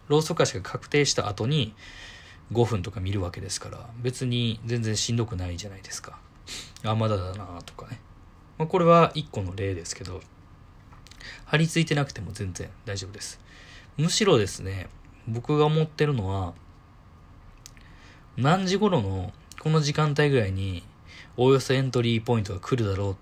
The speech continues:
ていう風に最初から予見してる、ある程度予見、ある程度ですね、もう絶対はないんで言えないですけど、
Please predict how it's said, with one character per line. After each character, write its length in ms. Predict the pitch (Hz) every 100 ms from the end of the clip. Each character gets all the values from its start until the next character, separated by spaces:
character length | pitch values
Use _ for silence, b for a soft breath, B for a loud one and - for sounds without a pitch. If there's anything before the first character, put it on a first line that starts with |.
| -
て 80 | 92
い 120 | 92
う 40 |
風 240 | 92 120 98
に 340 | 87 92 87 -
最 240 | - 139
初 120 | 135
か 100 | 170
ら 60 | 135
予 140 | 117
見 300 | 135 175 175
し 80 | 165
て 140 | - 147
る、 180 | 147 160 -
あ 60 |
る 80 | 120
程 120 | 170
度 100 | 120
予 120 | 95 92
見、 280 | - 101 110 -
あ 100 | -
る 60 | 135
程 140 | 185
度 60 | 135
で 60 | 87
す 140 | -
ね、 80 | - - - -
も 120 | 117
う 20 |
絶 180 | 110 139
対 120 | 160
は 60 | 151
な 100 | 143
い 60 |
ん 80 | 120
で 240 | 87 92 - -
言 80 | 123 117
え 40 |
な 60 | 101
い 40 |
で 40 |
す 100 | 90
け 60 | -
ど、 200 | 104 104